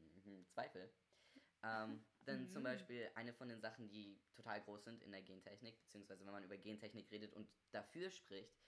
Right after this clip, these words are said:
Speaker 1: redet man von Golden Rice. Golden Rice ist, äh, eine Art von Reis, die hat unglaublich viel Vitamin A.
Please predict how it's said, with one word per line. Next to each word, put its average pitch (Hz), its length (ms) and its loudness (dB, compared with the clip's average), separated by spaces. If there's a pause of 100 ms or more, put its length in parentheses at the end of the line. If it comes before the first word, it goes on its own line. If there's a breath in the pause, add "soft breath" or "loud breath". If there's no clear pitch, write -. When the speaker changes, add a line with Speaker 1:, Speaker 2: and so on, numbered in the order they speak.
(220 loud breath)
Speaker 1:
redet 113 180 -2
man 110 120 -2
von 110 160 -2
Golden 101 320 4
Rice. - 300 -2 (280 loud breath)
Golden 104 240 0
Rice 95 320 -2
ist, 101 360 -2 (220)
äh, 90 40 -2 (400)
eine 104 180 0
Art 107 120 0
von 120 120 -4
Reis, 101 340 -4
die 117 100 -4
hat 104 160 0 (120)
unglaublich 123 380 4
viel 123 180 -2
Vitamin 107 400 -4
A. 92 240 -2